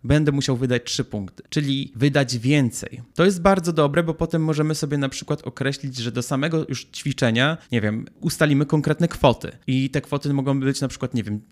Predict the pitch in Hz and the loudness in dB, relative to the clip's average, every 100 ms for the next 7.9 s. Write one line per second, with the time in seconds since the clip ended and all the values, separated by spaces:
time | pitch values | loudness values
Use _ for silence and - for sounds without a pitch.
0 | - - 170 - 151 165 170 147 147 - | -20 -6 -4 0 2 2 0 -2 -4 -6
1 | - - 127 151 147 - - 139 - 123 | -10 -8 0 0 0 -4 -8 -8 -4 -2
2 | 107 120 165 165 151 151 147 - - 135 | -2 0 0 0 0 -2 -4 -8 -4 -2
3 | 135 131 - - 127 - 120 117 113 - | -2 -4 -8 -10 -6 0 2 2 0 -2
4 | - 123 - 113 110 - - 131 139 123 | -4 -6 -4 -6 -4 0 4 4 2 0
5 | 104 139 160 135 - - 120 120 120 135 | 0 0 0 -4 -4 -2 0 0 0 2
6 | 135 123 123 - 117 113 120 156 131 139 | 4 4 0 -2 -4 -4 -2 0 2 0
7 | - 127 127 127 113 135 139 139 135 | 0 0 2 4 6 4 6 6 4